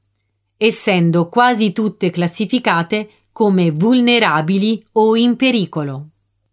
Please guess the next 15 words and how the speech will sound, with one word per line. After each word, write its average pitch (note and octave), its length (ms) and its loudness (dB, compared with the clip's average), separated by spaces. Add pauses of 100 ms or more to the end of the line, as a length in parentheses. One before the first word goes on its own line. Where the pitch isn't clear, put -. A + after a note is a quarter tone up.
(240)
I B3+ 160 2
generi C4 520 2
più C#4 200 0
comuni B3 580 2
che F#3+ 120 0
si F#3 180 -2
trovano G#3 440 2
nelle F3+ 300 2
cavità G3 460 0
spagnole G3+ 720 0
in F3 220 2
alcuni G#3 560 0
periodi G3 520 2
dell'anno F#3+ 960 0
sono D#3+ 760 -2